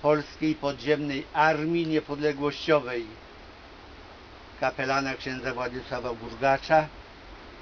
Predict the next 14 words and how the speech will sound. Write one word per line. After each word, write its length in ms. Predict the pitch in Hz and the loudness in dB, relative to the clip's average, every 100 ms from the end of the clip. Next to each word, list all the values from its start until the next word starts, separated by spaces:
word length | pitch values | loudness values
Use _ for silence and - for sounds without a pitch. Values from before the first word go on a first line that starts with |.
| - | -2
podporucznika 920 | 143 - 147 139 135 - 175 170 151 | -2 0 -2 0 -4 -8 -6 2 2
Stefana 720 | - 151 - 151 147 143 143 - - - 127 | 2 -2 2 2 4 4 4 0 -16 -8 0
Balickiego 840 | 139 131 - - 170 160 165 160 - - - - - - - - | 0 -2 -12 -2 2 4 4 2 0 -16 -18 -18 -16 -16 -14 -6
i 260 | 170 175 165 | -2 0 0
starszego 580 | - 160 147 - 190 185 | 2 2 2 -4 -2 0
sierżanta 840 | 170 170 151 135 151 151 143 156 160 - | 0 2 2 6 4 4 0 0 0 0
Stanisława 680 | 139 139 135 139 135 131 127 | -4 -2 -4 -2 -2 0 -2
Szajnę, 580 | - 156 139 139 135 131 - - - - - - - - - - - | 2 2 4 2 -2 -2 -10 -18 -18 -18 -16 -16 -16 -16 -16 -16 -8
straconych 720 | 190 175 170 - 220 220 226 | 2 4 4 4 0 2 -4
przez 320 | - - 185 147 | -4 0 2 2
władze 500 | 147 175 175 165 170 | 4 6 6 4 -2
komunistyczne 1040 | 165 160 160 156 - 147 - 143 151 147 147 - - - - - - - | -2 0 0 -2 -2 -4 -4 -4 2 2 0 -12 -16 -16 -16 -18 -18 -16
czternastego 840 | - 147 156 151 151 - 151 143 131 | -8 0 0 2 2 2 -4 -2 -4
września 720 | 123 180 - - 170 160 156 | -2 -2 -2 -2 2 4 2